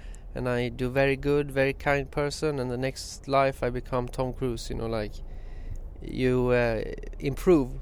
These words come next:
with each life, like, more comfort, easier life or whatever. But actually, if, it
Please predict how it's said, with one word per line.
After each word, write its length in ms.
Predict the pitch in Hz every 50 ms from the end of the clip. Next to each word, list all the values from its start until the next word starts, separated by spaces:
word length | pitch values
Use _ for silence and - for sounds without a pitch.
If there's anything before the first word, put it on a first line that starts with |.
| - - -
with 240 | - - 131 131 -
each 240 | 143 135 135 - -
life, 400 | 170 143 117 110 - - - - - -
like, 220 | - 50 - - - - - - - - - - - - - -
more 280 | - 127 143 143 131
comfort, 640 | - - 147 131 123 - - 135 127 120 - - - - - - - - - -
easier 360 | 117 - 127 - - 127 123
life 360 | 123 123 120 123 123 - - -
or 80 | 127 123
whatever. 300 | 117 117 - - 139 - - - - - - - - - - - - - - -
But 400 | 139 143 139 131 131 - - - - -
actually, 540 | 165 185 180 - - 170 156 147 143 143 - - - - - - - - - -
if, 340 | - 160 147 - - - - - - -
it 80 | -